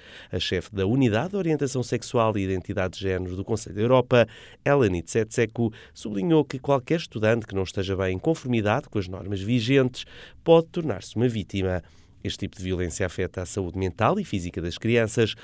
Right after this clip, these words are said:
levando a problemas como depressão, ansiedade, esforços para ocultar a identidade,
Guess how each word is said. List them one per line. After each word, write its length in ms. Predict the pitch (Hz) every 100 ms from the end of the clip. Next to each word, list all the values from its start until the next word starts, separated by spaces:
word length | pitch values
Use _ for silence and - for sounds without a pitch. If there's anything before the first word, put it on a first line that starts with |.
| - -
levando 260 | - 190 175
a 40 |
problemas 520 | 160 165 151 139 123 -
como 200 | 87 85
depressão, 640 | - - - 123 147 160 - -
ansiedade, 680 | 185 190 202 131 95 90 -
esforços 540 | - - 143 175 - -
para 200 | 98 98
ocultar 420 | - 101 139 139
a 20 |
identidade, 680 | 92 95 110 110 113 110